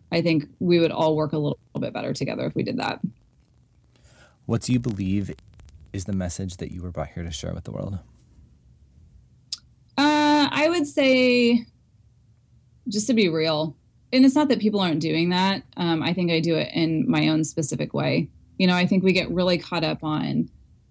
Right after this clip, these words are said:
Speaker 1: what's the one thing that I'm here for that, like, nobody else in human history has ever done. And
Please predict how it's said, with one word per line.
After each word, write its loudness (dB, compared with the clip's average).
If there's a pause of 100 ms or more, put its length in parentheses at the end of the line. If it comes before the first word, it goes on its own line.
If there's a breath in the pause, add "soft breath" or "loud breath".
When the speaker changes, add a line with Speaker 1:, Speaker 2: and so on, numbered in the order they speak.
(340)
Speaker 1:
what's 4
the 8
one 6
thing 6
that 2
I'm 2
here 2
for -2
that, -4
like, 0
nobody 4
else 0
in 0
human 0
history 0
has 0
ever -2
done. 0
And 0